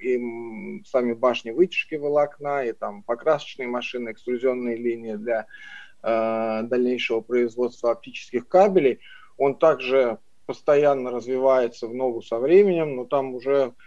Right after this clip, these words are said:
говорить о, э, деталях того, что,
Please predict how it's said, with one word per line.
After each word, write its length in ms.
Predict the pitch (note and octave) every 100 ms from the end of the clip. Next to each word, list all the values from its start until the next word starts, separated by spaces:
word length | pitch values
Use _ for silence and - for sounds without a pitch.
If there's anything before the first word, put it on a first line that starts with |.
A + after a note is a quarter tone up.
| - - -
говорить 640 | B2 C3+ C3+ C#3+ C3 - -
о, 440 | C3 C3 C3 B2+ A#2+ - - -
э, 380 | A#2+ A#2 A2+ A#2+
деталях 600 | B2+ B2+ E3+ F#3+ C#3 -
того, 460 | C3+ B2+ B2+ A2+ G2+
что, 560 | - - A#2+ A2+ A2